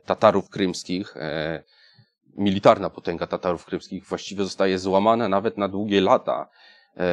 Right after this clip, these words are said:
mimo to Han Menglgirej, e, ową winę,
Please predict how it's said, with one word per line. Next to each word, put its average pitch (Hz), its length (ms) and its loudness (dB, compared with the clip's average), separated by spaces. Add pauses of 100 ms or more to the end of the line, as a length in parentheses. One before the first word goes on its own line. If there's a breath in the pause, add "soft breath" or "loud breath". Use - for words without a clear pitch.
(680)
mimo 110 300 0
to 117 160 4
Han 104 220 4
Menglgirej, 104 920 -2
e, 76 760 -8 (680)
ową 143 280 4
winę, 107 420 2